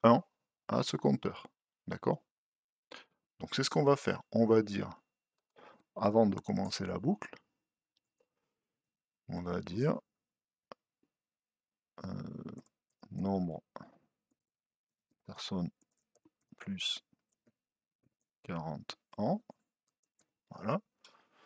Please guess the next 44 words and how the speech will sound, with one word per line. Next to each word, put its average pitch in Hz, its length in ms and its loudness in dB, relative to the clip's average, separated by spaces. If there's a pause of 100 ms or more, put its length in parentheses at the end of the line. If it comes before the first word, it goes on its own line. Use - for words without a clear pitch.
(320)
Le 101 60 -6
nombre 104 200 2
de 98 80 0
personnes 95 360 -4
de 92 60 -2
plus - 220 -12
de 87 60 -10
quarante 92 380 -6
ans, 208 160 6 (600)
ben, 92 260 -2 (140)
je - 80 -8
commence 92 400 -2
à - 80 -8
compter 104 380 2
avec 220 120 -2 (920)
mon 196 100 -6
compteur 131 360 -2
à 113 60 6
zéro, - 240 -4 (200)
hein. - 80 -8 (200)
A - 80 -12
priori, 110 520 4 (220)
il 110 80 0
y 120 40 10
en 120 60 8
a 117 80 10
zéro. 95 400 0 (280)
Chaque 123 200 0
fois 113 140 6
que 104 60 -2
j'en 95 120 0
trouve 104 280 -2
une 98 80 0
qui 92 100 -6
a 87 60 -6
plus - 160 -4
de 92 80 -2
quarante 87 400 -4
ans, 123 160 2 (600)
je - 100 -6
rajoute 117 380 0
un 135 120 0
au 131 120 4
compteur. - 520 -2